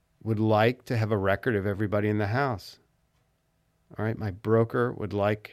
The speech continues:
me to keep track of who, for liability reasons. We gotta know who's in here, okay? You can't just walk in somebody's house and not tell us who you are. Okay, it's okay for you to say that.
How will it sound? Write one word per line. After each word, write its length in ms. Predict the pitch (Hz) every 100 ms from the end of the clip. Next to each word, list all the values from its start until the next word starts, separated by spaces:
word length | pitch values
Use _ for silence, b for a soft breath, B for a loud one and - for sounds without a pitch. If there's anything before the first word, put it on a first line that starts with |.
| -
me 140 | - 104
to 60 |
keep 260 | 98 107 -
track 400 | - 98 98 -
of 140 | -
who, 340 | 87 98 101 95
for 200 | - 107
liability 500 | 95 110 127 170 185
reasons. 420 | 165 110 90 -
We 80 | 110
gotta 180 | 143 160
know 140 | 147
who's 240 | 131 135
in 140 | 139 165
here, 340 | 131 76 69 _ -
okay? 260 | - 104 107
You 160 | 127 123
can't 200 | 151 156
just 180 | 147
walk 300 | 117 120 123
in 120 | 123 110
somebody's 320 | 120 110 -
house 380 | 127 131 - 110
and 160 | 110
not 260 | 107 107 - _ -
tell 220 | 113 107
us 120 | -
who 80 | 107
you 180 | 101 -
are. 360 | 117 85 65 - B B B B
Okay, 160 | 123
it's 220 | - 165 202
okay 340 | - 165 160
for 140 | -
you 200 | 117 123 113
to 100 | 110
say 320 | - 117 110
that. 320 | 82 69